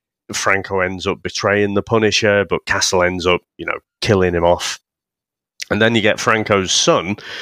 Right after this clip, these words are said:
you know, could potentially shoot him, uh, but he decides not to, you know. But, uh,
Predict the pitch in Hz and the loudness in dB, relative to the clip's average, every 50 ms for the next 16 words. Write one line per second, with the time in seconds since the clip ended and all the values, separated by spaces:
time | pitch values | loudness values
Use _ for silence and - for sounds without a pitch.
0 | - - - - 104 95 87 90 - 104 87 - - - 95 87 82 - 95 90 | -14 -12 -2 0 2 2 2 2 0 -4 -6 -4 -2 0 0 0 0 -2 -4 -2
1 | - - - 110 104 101 - 110 104 101 101 101 92 - _ _ _ - - 85 | 0 2 2 2 0 2 2 2 2 2 2 0 -4 -8 _ _ _ -6 -2 0
2 | 82 82 82 80 90 82 90 85 - - - - 90 87 80 80 - - 82 78 | 2 0 2 2 0 -2 -2 -2 -4 -4 0 0 2 0 0 -2 -2 -2 -2 -2
3 | - - - - - 67 67 65 - - - - - - - _ - - - - | -2 -4 -6 -6 -6 -6 -6 -8 -10 -12 -10 -8 -8 -8 -8 _ -10 -8 -6 -6
4 | - - 67 - - - | -4 -2 -2 -2 -2 -4